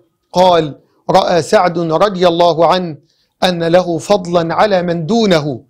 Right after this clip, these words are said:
فقال النبي صلى الله عليه وسلم: "هل تنصرون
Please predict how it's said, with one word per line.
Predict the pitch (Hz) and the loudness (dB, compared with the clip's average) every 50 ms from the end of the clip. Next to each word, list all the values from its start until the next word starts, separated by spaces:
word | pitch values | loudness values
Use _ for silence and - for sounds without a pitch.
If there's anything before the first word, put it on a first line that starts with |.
| _ _ _ _ _ _ _ _ | _ _ _ _ _ _ _ _
فقال | - 233 226 - 254 240 220 | 0 0 2 4 2 2 2
النبي | 190 180 175 165 160 180 180 175 151 | -2 0 0 -2 0 0 0 -2 0
صلى | - 180 165 156 160 | 0 0 2 2 2
الله | 160 165 175 175 156 160 | 2 2 2 2 2 2
عليه | 160 160 165 160 | 0 0 -2 -6
وسلم: | 156 131 - 175 170 165 156 147 135 123 - _ _ _ _ - _ - - | -6 0 0 0 2 2 0 0 0 -4 -10 _ _ _ _ -20 _ -4 0
"هل | 240 269 247 - | 2 2 2 0
تنصرون | - 208 180 165 - - 170 165 180 214 214 196 180 143 113 104 | -2 -2 -2 -2 0 0 0 0 2 2 0 2 2 0 -2 -4